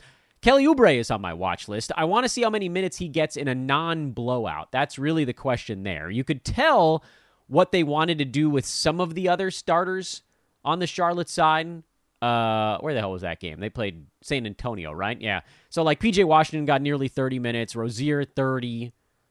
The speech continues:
uh, Hayward twenty-nine, and then Oubre was twenty-four. Now, he had fouls. He had four fouls in that game, so there was a little bit of foul stuff.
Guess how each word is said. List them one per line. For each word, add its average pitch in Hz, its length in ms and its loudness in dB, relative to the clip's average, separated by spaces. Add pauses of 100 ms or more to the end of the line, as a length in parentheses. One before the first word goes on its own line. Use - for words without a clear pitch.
(420)
uh, 90 220 -2
Hayward 135 600 -2
twenty-nine, 120 1080 -4 (380)
and 135 140 -4
then 170 80 4
Oubre 277 320 6
was 180 100 2
twenty-four. - 920 -6
Now, 135 120 0
he 175 80 4
had 285 120 2
fouls. 262 760 2 (280)
He - 60 -10
had 139 80 -4
four 233 240 2
fouls 160 380 2
in 120 80 -6
that 98 180 -4
game, 95 240 -6
so - 60 -14
there 123 100 -4
was 131 160 -2
a 143 60 -4
little 185 340 -2
bit 220 100 2
of 180 80 -2
foul 92 300 0
stuff. 80 420 -8